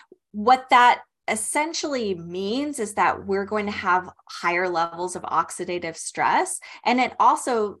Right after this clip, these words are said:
they have found a connection between mitochondrial dysfunction in P C O S and insulin resistance and making us more insulin resistant,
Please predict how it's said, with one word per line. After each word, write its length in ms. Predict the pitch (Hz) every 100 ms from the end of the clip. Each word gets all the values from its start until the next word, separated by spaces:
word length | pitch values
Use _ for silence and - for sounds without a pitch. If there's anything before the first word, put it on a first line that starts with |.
| - -
they 140 | 202
have 180 | 202 190
found 240 | - 196
a 40 | 180
connection 440 | - 175 175 185
between 500 | 170 - - 170 170
mitochondrial 680 | 170 160 170 202 208 202 180
dysfunction 420 | 165 - 165 -
in 80 | 165
P 140 | 165
C 140 | 170 165
O 40 |
S 140 | 165 -
and 200 | 165 -
insulin 360 | 185 202 190
resistance 680 | 143 143 - - - - -
and 160 | -
making 260 | 185 175 170
us 160 | 170 -
more 220 | 175 180
insulin 320 | 160 - 165
resistant, 540 | 156 151 139 220 285